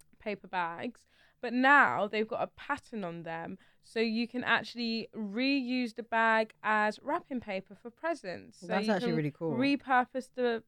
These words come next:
Speaker 1: paper, which I think is really cool, and then you can recycle them when you're done. Um, and I think they did that last year too. I think it's kinda cool that they're bringing that back.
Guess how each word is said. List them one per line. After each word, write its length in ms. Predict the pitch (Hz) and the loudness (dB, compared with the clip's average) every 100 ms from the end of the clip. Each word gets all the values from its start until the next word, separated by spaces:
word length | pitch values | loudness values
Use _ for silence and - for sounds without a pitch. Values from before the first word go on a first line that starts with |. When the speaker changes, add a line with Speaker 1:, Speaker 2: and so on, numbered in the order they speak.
| _ | _
Speaker 1:
paper, 560 | - 226 220 - 202 208 | -6 -4 -4 -2 -2 0
which 180 | 240 - | -2 -8
I 80 | 240 | -8
think 300 | - 220 220 | -6 -8 -8
is 160 | 190 202 | -20 -16
really 220 | 202 190 | -14 -16
cool, 360 | - 180 175 226 | -14 -8 -4 -4
and 200 | 208 208 | -4 -2
then 220 | 208 214 | -2 -2
you 60 | 214 | -4
can 240 | 214 226 | -6 -10
recycle 500 | 214 - 180 180 190 | -10 -8 -6 -6 -10
them 160 | 180 185 | -12 -8
when 100 | 196 | -4
you're 120 | 208 220 | -2 0
done. 340 | 302 262 180 - - - _ - | 0 0 -4 -12 -20 -20 _ 0
Um, 280 | 233 240 233 - | 6 8 6 4
and 100 | 262 | 4
I 100 | 294 | 4
think 220 | 349 320 | 2 4
they 120 | 349 | 6
did 160 | 370 302 | 6 8
that 160 | 302 | 6
last 380 | 240 254 277 - | 10 8 8 4
year 100 | 233 | 2
too. 240 | 214 - 214 | 2 2 2
I 100 | 185 | 2
think 220 | - 233 | 0 -6
it's 100 | - - _ _ _ _ 226 - | -6 -12 _ _ _ _ _ -8
kinda 180 | 240 214 | -6 -6
cool 240 | - 240 | -6 -6
that 100 | 208 | -4
they're 100 | 202 | -4
bringing 280 | 180 190 185 | -4 -6 -6
that 180 | 170 139 | -6 -2
back. 200 | 202 - | -2 -2